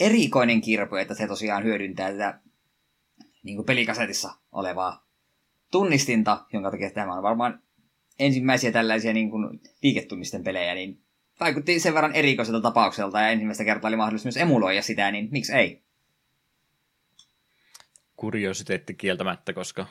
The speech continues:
Speaker 2: tosiaan ollut semmonen peli, missä on vähän omaa tekniikkaansa ollut, niin tätä ei oo,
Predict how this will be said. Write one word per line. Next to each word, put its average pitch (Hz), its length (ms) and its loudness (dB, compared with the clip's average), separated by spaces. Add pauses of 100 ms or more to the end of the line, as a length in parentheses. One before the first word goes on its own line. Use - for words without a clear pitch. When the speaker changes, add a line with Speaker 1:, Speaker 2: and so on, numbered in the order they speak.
Speaker 2:
tosiaan 90 460 -4 (440)
ollut 127 180 -4
semmonen 113 280 -2
peli, 101 200 2
missä 95 240 -4
on 92 60 -2
vähän 95 240 -4
omaa 92 300 -2
tekniikkaansa 90 720 -6
ollut, 87 340 -4
niin 85 100 -12
tätä 90 240 -8
ei 90 80 -4
oo, 90 80 -6